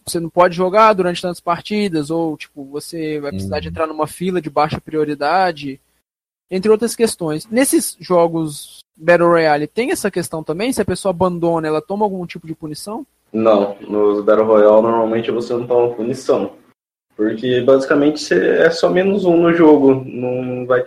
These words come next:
Speaker 3: prejudicar, digamos assim, uma equipe, por exemplo.
Speaker 1: Mas, tipo, e se você tivesse jogando em squad?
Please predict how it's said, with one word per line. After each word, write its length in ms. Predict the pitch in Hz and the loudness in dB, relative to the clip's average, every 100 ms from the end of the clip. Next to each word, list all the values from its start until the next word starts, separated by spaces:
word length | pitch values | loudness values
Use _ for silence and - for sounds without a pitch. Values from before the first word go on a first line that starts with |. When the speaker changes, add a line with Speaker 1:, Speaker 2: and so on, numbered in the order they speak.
| - _ | -8 _
Speaker 3:
prejudicar, 680 | 110 110 120 - 110 107 104 | -10 -6 -8 -2 2 4 4
digamos 340 | 104 107 104 | 2 -2 -2
assim, 160 | 104 107 | -4 -2
uma 100 | 104 | -2
equipe, 320 | 104 107 107 | -4 -6 -6
por 200 | 104 101 | -4 -2
exemplo. 320 | 104 101 98 _ _ _ _ | -2 -4 -6 _ _ _ _
Speaker 1:
Mas, 180 | 196 196 | -2 -2
tipo, 200 | 202 202 | -4 -6
e 160 | 214 | -6
se 60 | 208 | -2
você 140 | 220 | -4
tivesse 200 | - 208 170 | 0 -2 -2
jogando 180 | 185 | -6
em 60 | 190 | -8
squad? 540 | - - 175 127 135 | -10 0 2 2 -2